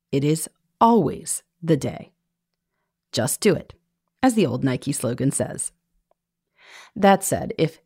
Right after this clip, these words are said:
daily seems impossible, you might decide that if you didn't do something yesterday, you will definitely do it today. For example, you could aim to do yoga or stretch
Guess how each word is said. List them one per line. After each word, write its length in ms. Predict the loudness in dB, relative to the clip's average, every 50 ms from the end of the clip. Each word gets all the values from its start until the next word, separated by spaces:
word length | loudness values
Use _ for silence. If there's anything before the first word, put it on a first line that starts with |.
| _ -4
daily 440 | 2 4 6 6 6 4 2 0 -2
seems 400 | -2 -2 -2 0 0 0 -2 -2
impossible, 680 | -4 -4 -4 -6 -8 -8 -10 -8 -4 -4 -4 -4 -4 -8 _ _ _ _
you 120 | 2 2
might 200 | 4 4 2 0
decide 400 | 0 -2 0 2 2 2 2 2
that 100 | 2 0
if 140 | -2 -2 -2
you 100 | -4 -6
didn't 440 | -6 -4 -2 0 2 4 4 2 2
do 120 | 0 -2
something 400 | -2 0 -2 -2 0 2 2 2
yesterday, 540 | 2 2 -2 -4 -6 -6 -6 -6 -6 -8 -12 -14 _ _ _ _ _ _
you 200 | -4 -2 -2 0
will 140 | 0 -2 -2
definitely 640 | -4 -4 -2 -2 -2 -2 -2 -6 -6 -6 -6 -8 -6
do 180 | -6 -6 -8
it 100 | -8 -6
today. 320 | -6 -6 -4 -4 -6 -10 -16 _ _ _ _ _ _ _ _ _ _ _ _ _ _ -20 -20 -20 -20 _
For 140 | 4 4 4
example, 440 | 4 4 2 0 -2 0 0 0
you 140 | 2 2 0
could 240 | 0 0 0 0 0 0
aim 280 | 0 2 2 2 2
to 100 | 2 2
do 120 | 2 2 2
yoga 440 | 2 2 2 2 2 2 0 -2 -2
or 120 | -2 -4
stretch 400 | -6 -4 -2 -2 -2 -2 -4